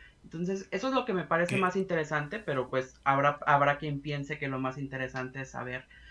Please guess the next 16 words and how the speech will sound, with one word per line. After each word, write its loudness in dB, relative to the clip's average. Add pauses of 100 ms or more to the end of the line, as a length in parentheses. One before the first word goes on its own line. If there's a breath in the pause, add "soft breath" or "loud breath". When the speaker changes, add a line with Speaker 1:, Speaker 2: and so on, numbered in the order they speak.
(240 loud breath)
Speaker 1:
este, -2
cómo 2
cometía -4
los -4
crímenes, -6
cómo 0
escapó -4
de, -2
escaparon -2
de -2
la -2
justicia -10
durante -8
tanto -12
tiempo. -8
Entonces, -10